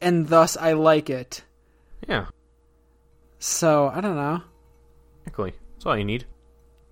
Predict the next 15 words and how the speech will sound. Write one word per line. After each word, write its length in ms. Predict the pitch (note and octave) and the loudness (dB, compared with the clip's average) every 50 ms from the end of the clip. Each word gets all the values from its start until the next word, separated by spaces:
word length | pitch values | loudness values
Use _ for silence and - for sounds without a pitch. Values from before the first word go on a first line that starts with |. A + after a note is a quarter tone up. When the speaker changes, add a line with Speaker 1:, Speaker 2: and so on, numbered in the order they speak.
| _ _ _ _ _ _ - - _ _ _ _ - _ - | _ _ _ _ _ _ -20 -20 _ _ _ _ -16 _ 0
Speaker 1:
I 80 | F#3+ | 0
also 180 | A3+ A#3 - C4 | 0 0 0 0
really 160 | C4+ C4 B3+ | 0 2 2
like 220 | A#3+ A3 F#3+ - - | 2 2 2 2 0
soccer. 680 | - - C#3+ C3+ D#3+ G3 - - F3 F3 F#3 F#3+ - - _ _ _ _ _ _ _ _ _ _ _ _ _ _ _ _ _ - | -4 -6 -4 -4 -4 -6 -6 -6 -4 -4 -4 -6 -8 -12 _ _ _ _ _ _ _ _ _ _ _ _ _ _ _ _ _ -10
Like, 300 | D#3+ D3+ D3+ D3 - - - | -10 -8 -8 -10 -12 -10 -8
or 140 | E3 D3+ | -6 -6
football. 760 | C#3+ - - - - F3+ F3+ F3 - - E3 D#3+ E3+ F3 F3 - - _ _ _ - _ _ _ - - - - _ _ _ _ _ - _ _ _ _ _ _ - _ _ _ _ _ _ _ - - - - - | -6 -8 -16 -12 -8 -8 -8 -8 -6 -6 -4 -4 -4 -4 -6 -10 -20 _ _ _ -20 _ _ _ -20 -20 -20 -20 _ _ _ _ _ -20 _ _ _ _ _ _ -20 _ _ _ _ _ _ _ -20 -20 -20 -12 -4
Speaker 2:
Let's 240 | C3 B2 G#2 D3 C#3+ | -2 -2 0 0 -2
Speaker 1:
But 80 | - - | -4 -6
Speaker 2:
go 60 | - | -8
with 80 | - - | -10 -8
soccer. 400 | - - - - - - - - - _ - - - - - - - - - - - - - - - | -6 -6 -6 -6 -8 -12 -14 -14 -18 _ -20 -20 -20 -20 -20 -20 -20 -20 -20 -20 -20 -20 -20 -20 -18
Speaker 1:
Nah, 280 | - C#3+ - - - D3 | -16 -16 -14 -14 -16 -16
football. 540 | - - - D3+ - _ - D3 D3+ D3+ | -16 -14 -16 -16 -14 _ -12 -12 -12 -12